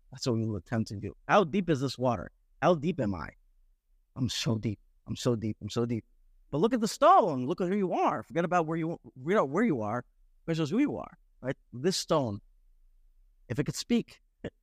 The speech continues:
would tell you, it doesn't matter. It doesn't matter to me if I'm in a creek or if I'm a hundred feet down in the ocean. I still get unaffected. The moment I'm, I'm lifted out of the water, I could be used. It doesn't make a difference, right?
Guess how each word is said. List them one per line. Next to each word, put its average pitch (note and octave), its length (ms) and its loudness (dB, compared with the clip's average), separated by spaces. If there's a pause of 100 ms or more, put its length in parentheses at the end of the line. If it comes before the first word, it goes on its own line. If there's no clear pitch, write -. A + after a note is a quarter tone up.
(180)
would C#3 160 -2
tell D#3 120 0
you, E3 180 0
it - 120 -10
doesn't G3 320 0
matter. A3 300 4
It - 60 -6
doesn't G#3 180 0
matter B3 220 4
to - 120 -4
me G#3+ 140 2
if F3+ 100 -2
I'm F#3 100 2
in F3 80 0
a E3 40 0
creek A3+ 340 -2 (840)
or F3 120 0
if E3+ 60 0
I'm F3+ 140 0
a E3 60 4
hundred G3 360 2 (180)
feet G#3 220 -2
down G3 300 4
in - 20 2
the G3 80 4
ocean. D#3+ 480 0
I F3 120 2
still A3+ 260 2
get F#3+ 160 2
unaffected. G3+ 580 -2 (640)
The C3 60 -6
moment F#3 320 2
I'm, F#3 140 4
I'm E3 300 0
lifted F#3 300 0
out F#3 80 6
of F3+ 60 2
the F3 80 -2
water, A#3+ 260 2
I D#3+ 100 0
could E3 120 -6
be F#3+ 80 0
used. A3+ 320 0 (220)
It E3+ 40 -10
doesn't G3 140 -2
make A3 100 2
a C4 60 2
difference, C4+ 360 4 (480)
right? F3+ 200 4